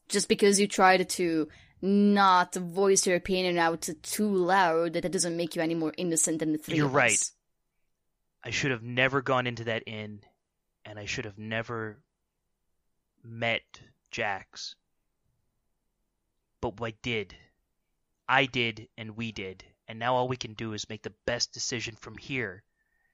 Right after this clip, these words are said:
Speaker 2: And that man, and I point towards the window, that man has the answers. That man knows who really ordered us to kill Elmondritus. That man knows why.
Speaker 1: Fine. I'll help you.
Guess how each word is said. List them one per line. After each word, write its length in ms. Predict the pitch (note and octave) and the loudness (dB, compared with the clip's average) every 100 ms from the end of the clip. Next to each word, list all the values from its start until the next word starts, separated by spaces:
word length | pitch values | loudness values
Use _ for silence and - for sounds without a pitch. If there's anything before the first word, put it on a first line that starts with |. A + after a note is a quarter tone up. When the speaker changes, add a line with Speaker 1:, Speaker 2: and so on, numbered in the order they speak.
| _ _ _ _ _ _ _ _ - | _ _ _ _ _ _ _ _ -20
Speaker 2:
And 100 | A#2 - | -20 -4
that 240 | E3+ F3 | 2 2
man, 520 | C#3+ D#3+ B2+ A2+ B2 C#3+ | 2 0 0 -2 -6 -14
and 100 | - A#2 | -8 -8
I 40 | |
point 360 | - - D3 F3 | -6 -4 -4 -6
towards 320 | C3 B2 - | -8 -8 -8
the 80 | A2 | -8
window, 400 | A2+ B2 G2 G2+ - | -6 -6 -8 -10 -6
that 260 | F#3 G#3+ | -4 -4
man 260 | A#2+ A#2+ B2 | -6 -6 -6
has 260 | B2 C3 B2 | -8 -12 -12
the 160 | C#3 - - | -16 -16 -8
answers. 720 | G3+ G#3 - G#2+ - - - _ _ _ - | -4 0 0 -2 -10 -10 -12 _ _ _ -6
That 200 | E3 G3 | -2 -2
man 280 | D#3+ D#3+ D3 | 0 0 2
knows 420 | C#3+ C#3+ C#3+ - - | 4 4 2 -2 -8
who 160 | - D#3+ C#3 C#3+ | -6 -6 -6 -2
really 320 | F3+ F3+ D3+ | 2 2 2
ordered 300 | C#3 C#3+ C3+ | -2 0 0
us 140 | B2+ - | -2 -6
to 80 | - | -10
kill 340 | - C3+ B2+ - | -6 -2 -2 -4
Elmondritus. 920 | C3+ B2+ A2 G#2+ A2 G#2 A#2+ - - _ _ _ _ _ _ _ - | -6 -4 -6 -4 -6 -4 -4 -6 -8 _ _ _ _ _ _ _ 4
That 240 | F3 F3+ | 4 4
man 240 | D3 C#3 | 2 0
knows 220 | C3+ C3+ C3 | 2 0 -2
why. 560 | A2 C#3+ F#3 C3 F#2+ - - _ _ _ _ | -2 2 2 2 -2 -14 -20 _ _ _ _
Speaker 1:
Fine. 460 | - - G3 F#3 F#3 - - _ _ _ _ _ - | -12 -2 0 0 -4 -10 -20 _ _ _ _ _ -2
I'll 100 | F#3+ | 2
help 260 | F3 F3 | 2 2
you. 220 | F3+ E3+ | -4 -4